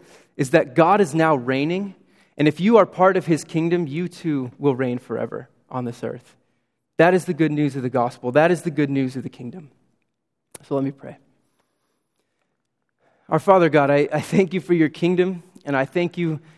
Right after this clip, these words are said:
that it is breaking into the world in, in a radical way. I thank you that it's breaking into this world in a way where you are healing people. Father, I thank you that it's breaking into this world in a way where you are transforming lives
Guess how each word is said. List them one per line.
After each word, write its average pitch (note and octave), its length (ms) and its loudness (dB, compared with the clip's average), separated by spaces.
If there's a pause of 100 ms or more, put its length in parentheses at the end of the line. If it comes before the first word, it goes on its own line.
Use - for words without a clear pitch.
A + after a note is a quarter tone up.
(120)
that C#3+ 180 4
it F3 100 4
is C#3+ 140 2
breaking E3+ 560 2
into D#3 380 0
the C#3 80 0
world C#3 420 0 (500)
in, D3 140 2
in D3+ 120 2
a C#3+ 60 4
radical D3+ 520 2
way. B2 180 0
I C3 80 2
thank E3+ 280 0
you F3+ 80 0
that D3 140 4
it's C#3 140 -6
breaking F3+ 540 2
into F3 180 2
this D3 220 -4
world D3+ 420 0 (260)
in C#3 120 0
a C#3 60 2
way D3+ 180 4
where D3 120 2
you D3+ 200 0
are A#2+ 80 0
healing F#3 560 0
people. F3 480 -4 (680)
Father, D#3 220 6
I C#3+ 100 2
thank F3 220 0
you F#3 100 -2
that D#3+ 120 4
it's D3 140 -2
breaking E3 440 2
into D#3 140 0
this D3 180 -2
world D3+ 220 2
in C#3+ 60 -2
a C#3+ 40 0
way C#3+ 200 4
where C3+ 100 0
you D3+ 180 0
are C#3 80 4
transforming D#3+ 880 -2
lives A#2+ 540 -4